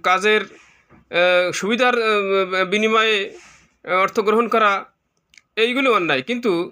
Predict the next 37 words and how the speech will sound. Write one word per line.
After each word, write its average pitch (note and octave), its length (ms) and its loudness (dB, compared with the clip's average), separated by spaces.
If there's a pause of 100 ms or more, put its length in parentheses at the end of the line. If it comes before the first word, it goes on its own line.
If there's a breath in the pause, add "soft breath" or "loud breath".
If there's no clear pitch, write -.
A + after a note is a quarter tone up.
কোনো G3+ 220 -2
শুভাকাঙ্ক্ষী F3 760 -2
যদি D#3+ 240 -4
কোনো F#3 220 -2
দল, F3 500 0 (460 soft breath)
দলকে G3 320 0
টাকা F#3+ 260 0
দেয় C3 280 0 (920)
বা D#3+ 100 0
কোনো G#3 280 0
দলের G3+ 240 0
নেতাকে A3+ 320 0
টাকা F3 220 0
দেয়, C3+ 120 -2
নে-, C3+ 180 0
নেতা E3 320 0
বলতে A#3 300 0
দল G#3+ 240 0
না A#3 100 2
হলে B3 140 0
তো B3 80 0
নেতা B3 240 2
হয় F3+ 100 -2
না, B2+ 280 -8 (140)
মানে F3+ 160 -2
মূলত A3 300 0
দলের G#3 440 2
সূত্র G#3 420 -4
ধরেই A#3 240 0
তো A#3+ 240 0 (460 soft breath)
একজন, F3+ 500 -2 (360)
আহ, E3 680 2
কোনো F#3 180 -2
ব্যক্তি F3+ 380 -2
বা E3 120 0
কোনো E3 200 -2
প্রতিষ্ঠান E3 640 -4